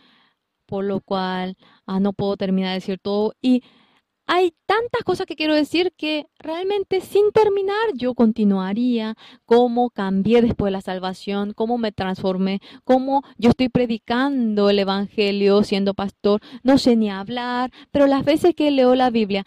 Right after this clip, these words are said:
parece que al lado mío me va enseñando el Señor y detalladamente parece que me enseña. Y así me permite la obra del evangelio. Solamente que el Señor Jesucristo había perdonado mi pecado. Solamente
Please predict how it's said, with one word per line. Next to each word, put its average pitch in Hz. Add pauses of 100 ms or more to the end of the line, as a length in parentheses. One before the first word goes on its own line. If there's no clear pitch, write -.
(180)
parece 320
que -
al 330
lado 339
mío 330
me 285
va 277
enseñando 320
el 254
Señor 247 (440)
y 330
detalladamente 359
parece 262
que 247
me 233
enseña. 254 (760)
Y 190
así 190
me 190
permite 185
la 180
obra 190
del 185
evangelio. 180
Solamente 311
que 202 (1900)
el 165
Señor 165
Jesucristo 165 (600)
había 170
perdonado 165
mi 185
pecado. 165
Solamente 285